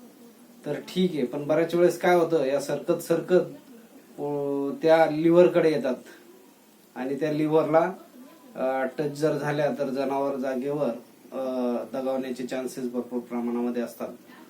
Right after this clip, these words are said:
तर <clears throat> ते जर <clears throat> पोटामध्ये जर पडून राहिलं तर पोटामध्ये ते, अ, पोटातून किंवा, अ,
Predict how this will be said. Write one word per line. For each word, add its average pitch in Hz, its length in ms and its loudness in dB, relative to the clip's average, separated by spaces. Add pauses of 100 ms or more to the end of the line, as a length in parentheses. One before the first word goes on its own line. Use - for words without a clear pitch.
(600)
तर 151 260 -4 (140)
<clears throat> - 920 -2
ते 156 120 2
जर 165 140 4 (140)
<clears throat> 196 160 4 (1080)
पोटामध्ये 147 440 -2
जर 160 160 0
पडून 160 340 0
राहिलं 143 260 2 (120)
तर 120 40 -8
पोटामध्ये 131 720 -4 (1000)
ते, 139 420 0 (120)
अ, 135 120 -4 (800)
पोटातून 123 560 -2 (460)
किंवा, 131 360 -4
अ, 113 540 -8